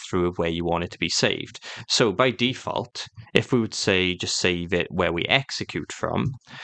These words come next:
that would actually be in our bin folder. So if I was to right click this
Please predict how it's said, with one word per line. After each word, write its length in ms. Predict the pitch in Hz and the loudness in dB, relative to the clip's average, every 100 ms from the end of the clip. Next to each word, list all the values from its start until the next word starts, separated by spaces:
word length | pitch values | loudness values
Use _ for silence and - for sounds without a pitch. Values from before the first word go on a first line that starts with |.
| - - - | -16 -4 2
that 200 | 113 - | 2 2
would 140 | 110 | 2
actually 320 | 98 - 101 | 0 2 -2
be 160 | 90 87 | 0 0
in 80 | 82 | 2
our 140 | 82 | 0
bin 300 | 85 98 87 | 2 2 0
folder. 460 | - 87 92 90 85 | -4 -4 -2 -2 -2
So 200 | - 95 | -2 0
if 260 | 98 104 101 | 0 0 0
I 320 | 50 50 98 - _ - _ | 2 0 -2 -8 _ -20 _
was 240 | - 87 - | 0 2 0
to 140 | - | -2
right 320 | 98 90 - | 0 0 -2
click 240 | - - - | -8 -8 0
this 460 | 110 107 - - | 0 0 -4 -6